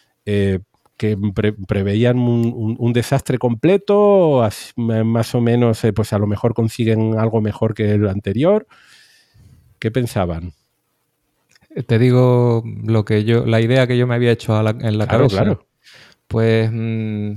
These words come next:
Speaker 2: eh, de hecho, un amigo me preguntó qué consideraba yo que podría ser un éxito dentro de los fracasos que podían darse en las distintas etapas de,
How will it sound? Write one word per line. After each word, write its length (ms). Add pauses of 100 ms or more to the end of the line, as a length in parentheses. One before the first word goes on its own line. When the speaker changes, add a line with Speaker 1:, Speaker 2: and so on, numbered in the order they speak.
(100)
Speaker 2:
eh, 160
de 100
hecho, 200
un 220
amigo 360
me 140
preguntó 460
qué 120
consideraba 600
yo 160
que 100
podría 280
ser 180
un 120
éxito 460 (520)
dentro 380
de 180
los 160
fracasos 520
que 100
podían 340
darse 300
en 100
las 140
distintas 500
etapas 460
de, 880